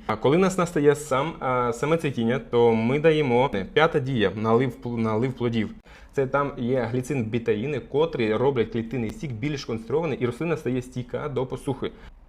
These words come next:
Вітаю всіх, це Team Agroconsult. І зараз розберемо тему, це кавун без поливу, е, як його можливо трохи простимулювати і отримати трохи кращий на ньому результат. Я займаюся агроконсультаціями,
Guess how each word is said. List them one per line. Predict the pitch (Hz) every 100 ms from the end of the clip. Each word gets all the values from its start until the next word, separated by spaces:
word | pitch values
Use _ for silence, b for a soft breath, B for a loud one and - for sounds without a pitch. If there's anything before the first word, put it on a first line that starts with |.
| - - -
Вітаю | 127 123 104
всіх, | - 175 175 -
це | - 127 117
Team | 123 117
Agroconsult. | 113 101 120 - 147 170 - B B B
І | 131 123 117
зараз | 127 139 127
розберемо | 113 117 117 113
тему, | 113 117 135
це | 110 107
кавун | 104 - 110 120 101
без | 101 101
поливу, | - 104 113 147 151 B B B -
е, | 110 104 101 101
як | 117 113
його | 113 107
можливо | 107 95 107
трохи | 101 104 110 101 - - -
простимулювати | 123 123 - 147 139 147 156 - 135 123 -
і | 120 117 117 113 110 -
отримати | 131 127 117
трохи | 117 123 120
кращий | 117 117 107 110 127
на | 107
ньому | 98 101 104
результат. | 104 110 92 - B B B B
Я | - 156
займаюся | 160 147 147 143
агроконсультаціями, | 143 135 135 123 113 113 120 151